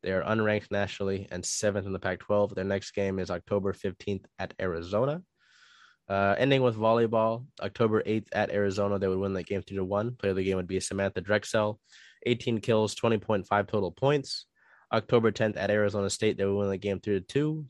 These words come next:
Player of the game would be Claire Hoffman with twenty-five kills, twenty-seven point five total points. They are eleven and three, uh, eleventh nationally, third in the Pac-twelve,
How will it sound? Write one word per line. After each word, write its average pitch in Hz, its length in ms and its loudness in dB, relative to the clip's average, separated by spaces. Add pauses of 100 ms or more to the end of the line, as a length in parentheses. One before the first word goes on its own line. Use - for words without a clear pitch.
Player 101 80 0
of 98 60 0
the 98 80 2
game 98 100 2
would 95 80 -2
be 98 100 2
Claire 101 240 0
Hoffman 104 460 2
with 87 80 -6
twenty-five 104 480 -2
kills, 104 400 -2
twenty-seven 98 520 -2
point 95 220 -6
five 90 160 -2
total 92 200 -4
points. - 440 -6 (760)
They 101 100 2
are 98 60 4
eleven 117 280 4
and 110 140 0
three, 131 360 -2 (540)
uh, 92 220 0
eleventh 107 560 2
nationally, 113 720 -2 (120)
third 110 160 2
in 107 60 0
the 101 80 2
Pac-twelve, 104 680 0